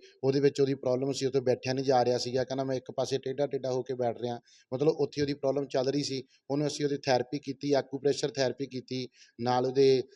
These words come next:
ਮੈਗਨੇਟ ਥੈਰੇਪੀ ਕੀਤੀ, ਜਿਹਦੇ ਨਾਲ ਉਹ ਬਿਲਕੁਲ ਹੁਣ ਆਪਣੇ ਆਪ ਨੂੰ ਰਿਲੀਫ, ਕਹਿੰਦਾ, "ਮੈਨੂੰ ਬਹੁਤ ਜ਼ਿਆਦਾ ਰਿਲੀਫ ਮਿਲ ਗਿਆ।" ਮਤਲਬ ਇਹ ਚੀਜ਼ਾਂ ਜਿਹੜੀਆਂ ਹੈਗੀਆਂ,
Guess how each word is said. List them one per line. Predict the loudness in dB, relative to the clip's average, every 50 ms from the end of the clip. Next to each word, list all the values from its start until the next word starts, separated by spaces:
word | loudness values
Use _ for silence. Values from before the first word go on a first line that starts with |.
| -18 _ -2
ਮੈਗਨੇਟ | 2 2 2 4 2 0 -4 -2
ਥੈਰੇਪੀ | 0 2 2 2 0 -2 -8
ਕੀਤੀ, | -10 -10 -12 -10 -10 -10 -6
ਜਿਹਦੇ | -4 -4 -2 -2
ਨਾਲ | 0 0 2 2
ਉਹ | 2
ਬਿਲਕੁਲ | 2 0 -2 -2 -2 -2 -2
ਹੁਣ | 0 0 0 0 0 -2 -4 -8 _ -20 _ _
ਆਪਣੇ | 0 0 0 0 0 0 2
ਆਪ | 2 2 2 0
ਨੂੰ | -2 -4 -4
ਰਿਲੀਫ, | -4 -4 -4 -4 -6 -6 -6
ਕਹਿੰਦਾ, | -6 -6 -4 -4
"ਮੈਨੂੰ | -4 -4 -6 -6 -4
ਬਹੁਤ | -4 -4 -4 -2
ਜ਼ਿਆਦਾ | -2 -2 -2 -2
ਰਿਲੀਫ | -4 -6 -6 -8 -8 -8
ਮਿਲ | -6 -6 -6 -4
ਗਿਆ।" | -4 -4 -4 -4 -8 _ _ _ _ _ -4 -2
ਮਤਲਬ | 2 4 4 4 8 10
ਇਹ | 10 10 10
ਚੀਜ਼ਾਂ | 10 6 4 6 8 8 10
ਜਿਹੜੀਆਂ | 10 8 8 8 8 8
ਹੈਗੀਆਂ, | 8 6 6 6 6 6 6 4